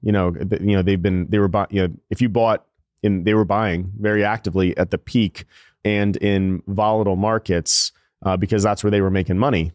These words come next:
You know, on the run up, they were making money in those volatile markets that were having big ups-, uh, you know, up-, big upswings in home price appreciation.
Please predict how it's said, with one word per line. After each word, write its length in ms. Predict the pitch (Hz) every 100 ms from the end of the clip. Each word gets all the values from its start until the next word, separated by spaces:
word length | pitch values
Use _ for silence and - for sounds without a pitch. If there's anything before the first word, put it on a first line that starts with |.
| _
You 80 | 92
know, 120 | 92
on 60 | 95
the 80 | 92
run 200 | 117 131
up, 160 | 95
they 100 | 104
were 100 | 101
making 280 | 95 101 92
money 220 | 107 135
in 80 | 104
those 200 | 87 90
volatile 320 | 95 90 92
markets 420 | 95 92 87 87 - -
that 140 | 92
were 80 | 80
having 280 | 101 92 92
big 220 | 87 92
ups-, 240 | 90 - 92
uh, 120 | 90
you 100 | 95
know, 100 | 90
up-, 220 | - -
big 140 | 110 101
upswings 500 | 98 - 98 90 87
in 60 |
home 160 | 107 120
price 240 | 110 90
appreciation. 720 | - 98 87 - 95 - 95